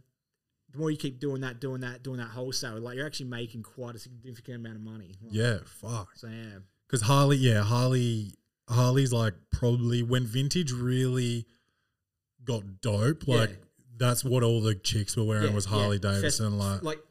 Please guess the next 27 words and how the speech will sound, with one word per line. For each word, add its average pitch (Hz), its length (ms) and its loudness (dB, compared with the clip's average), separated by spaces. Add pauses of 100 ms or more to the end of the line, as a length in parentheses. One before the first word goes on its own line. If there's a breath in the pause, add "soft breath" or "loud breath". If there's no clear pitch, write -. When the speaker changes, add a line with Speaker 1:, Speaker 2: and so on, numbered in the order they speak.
Speaker 1:
I 170 40 -10
mean, 165 120 -4
like, 151 200 -8
I'm 165 120 -4
wearing 170 140 -4
a 143 40 -6
Harley 139 240 -6
tee 131 180 -4
right 120 200 -8
now, 127 140 -8
but 113 120 -10
this 131 140 -10
one's, 143 160 -10
like, 123 140 -14
a 127 40 -14
sort 135 180 -6
of 117 120 -6 (520)
faded 123 260 -8
out 123 160 -8
green, 120 320 -8
distressed 117 520 -4
one. 117 400 -4
Speaker 2:
That's, 123 360 2 (160)
that's 131 280 2
not 135 180 6
your 123 80 4
typical, 113 440 4